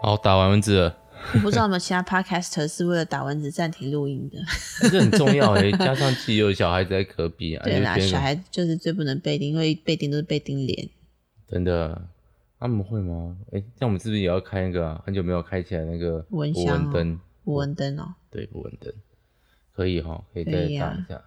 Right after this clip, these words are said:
Speaker 1: 我现在还是有点没办法专心，因为我刚刚打了它，
Speaker 2: 但它不见，
Speaker 1: 哦。
Speaker 2: 没有尸体这样。
Speaker 1: 没有尸体，但是它也没有继续飞下去，所以
Speaker 2: 死不见尸。
Speaker 1: 最讨厌这种情况了，手上好像也没有什么痕迹。对，好吧，随便啊。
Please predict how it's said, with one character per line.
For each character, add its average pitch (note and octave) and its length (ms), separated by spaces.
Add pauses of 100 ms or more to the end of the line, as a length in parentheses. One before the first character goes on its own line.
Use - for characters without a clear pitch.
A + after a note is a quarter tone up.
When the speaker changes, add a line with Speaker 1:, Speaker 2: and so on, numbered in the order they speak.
(120)
Speaker 1:
我 G2 60
现 B2 100
在 B2 80
还 G#2 60
是 A2+ 100
有 G2+ 80
点 F2 100
没 E2+ 120
办 F#2+ 80
法 E2 80
专 E2 240
心， E2+ 100
因 F2+ 60
为 G#2 80
我 F2 40
刚 G2 120
刚 G2+ 100
打 E2 280
了 D#2 120
它， F2 240 (520)
Speaker 2:
但 D#3+ 120
它 E3 120
不 D#3+ 120
见， D3 220
Speaker 1:
哦。 - 20
Speaker 2:
没 D#3+ 60
有 D3+ 100
尸 D3+ 240
体 - 320
这 - 60
样。 - 100
Speaker 1:
没 C3 60
有 A2+ 80
尸 - 200
体， G2+ 140
但 A#2+ 120
是 B2+ 180
它 B2 160
也 A2 60
没 G2 120
有 F#2+ 60
继 G#2 140
续 G#2 120
飞 F#2+ 220
下 F2 160
去， E2 180
所 F#2+ 180
以 F2+ 40
Speaker 2:
死 F3 80
不 D#3 100
见 D#3+ 300
尸。 D#3+ 320 (1040)
Speaker 1:
最 G2 100
讨 E2+ 120
厌 E2+ 120
这 E2+ 60
种 E2 100
情 F#2+ 140
况 D#4 140
了， F#2 320
手 G#2 140
上 G#2 140
好 F#2 100
像 F#2 80
也 G2 80
没 F2 120
有 F2+ 40
什 F2+ 80
么 E2+ 120
痕 E2 180
迹。 - 260 (320)
对， - 140 (160)
好 - 80
吧， C3+ 220 (100)
随 F2 200
便 G#2+ 360
啊。 F#2+ 260